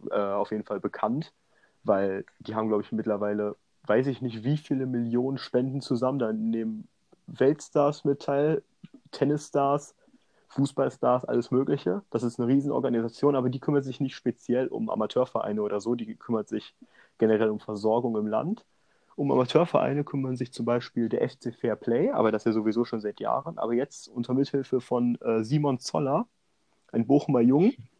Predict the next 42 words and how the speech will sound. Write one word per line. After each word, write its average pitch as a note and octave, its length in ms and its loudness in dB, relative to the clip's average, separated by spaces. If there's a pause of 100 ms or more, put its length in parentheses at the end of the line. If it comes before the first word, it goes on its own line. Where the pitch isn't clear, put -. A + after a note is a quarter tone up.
(560)
Und, A2+ 380 2
also, A2 160 2
er - 120 -2
ist G#2 120 -4
kein F#2+ 120 -2
Bochumer F#2+ 280 -2
Jung, F#2 180 -4
aber F2+ 140 -6
er F2+ 60 -4
spielt G2 220 -4
gerade F2 200 -8
für - 80 -4
uns. - 240 -8
Und G2+ 240 -4
er F#2+ 60 2
ist - 280 -8
ein G#2 140 -4
sehr G#2 120 4
guter G2+ 220 -6
Spieler. - 300 -6 (1040)
Und A#2+ 200 2
zwar, D3+ 300 2
dass D3+ 400 -10 (260)
er D#3+ 440 2
die B2+ 240 2
Aktion C3 480 -4
Spende C3+ 480 0
deine B2 260 4
Rückennummer G#2+ 540 0
ins G#2 180 -8
Leben A#2 220 2
gerufen B2+ 400 0
hat, - 280 2 (120)
wodurch A2 520 -4 (100)
mittlerweile, A#2 500 0
glaub G#2+ 160 -2
ich, - 40 -12
schon A2+ 140 -10
zwanzigtausend A#2 580 -2
Euro C3 220 -4
zusammengekommen C3+ 640 -4
sind. D#3 260 -4